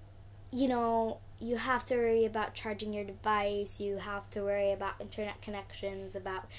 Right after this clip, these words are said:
people not coming into your room while you're answering or something.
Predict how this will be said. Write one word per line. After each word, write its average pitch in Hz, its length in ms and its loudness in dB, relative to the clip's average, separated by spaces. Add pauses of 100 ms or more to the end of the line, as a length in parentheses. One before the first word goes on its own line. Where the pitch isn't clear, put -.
(240)
people 226 260 2
not 214 200 -2
coming 220 260 -2
into 226 200 0
your 208 160 2
room 214 360 4
while 202 180 0
you're 202 200 0
answering 214 600 -2
or 196 60 -6
something. 190 560 -8